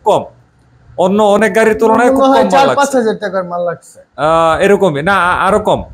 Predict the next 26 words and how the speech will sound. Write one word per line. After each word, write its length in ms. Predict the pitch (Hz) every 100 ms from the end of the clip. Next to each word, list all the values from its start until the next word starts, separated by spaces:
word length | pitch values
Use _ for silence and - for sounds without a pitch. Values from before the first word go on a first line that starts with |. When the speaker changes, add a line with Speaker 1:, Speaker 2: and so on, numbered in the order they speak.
| -
Speaker 1:
আরো 120 | 170
Speaker 2:
হ্যাঁ। 100 | 135
Speaker 1:
কম, 120 | 95 - _ -
আরো 140 | 160
কম। 180 | 160 92 - _ _ _ _ _ -
তো 240 | 170 175
যাই 260 | 156 180 202
হোক, 320 | 202 220 - _ - - - - -
তাইলে 280 | 180 196 208 208 202 170 -
কি 160 | - 190
মাস্টার 300 | 165 175 208
সার্ভিস 360 | 196 208 208 -
কি 220 | 214 208
মানে, 360 | 180 180 185 180 - _ _ _
এ, 120 | 147 156 160 160 151
এই 120 | 170
ভিডিওর 280 | 160 196 214
মতো 220 | 214 208
দিবেন 260 | 180 190 214
তো 380 | 233 165 98 90 _ _ _
নাকি 520 | 156 160 185 185 180 - - - _ _ _ _ _
Speaker 2:
হ্যাঁ, 180 | 190 220
এই 80 | 247
ভিডিওর 380 | 214 262 269 277
মতোই 340 | 277 202 262
দিই। 240 | 190 147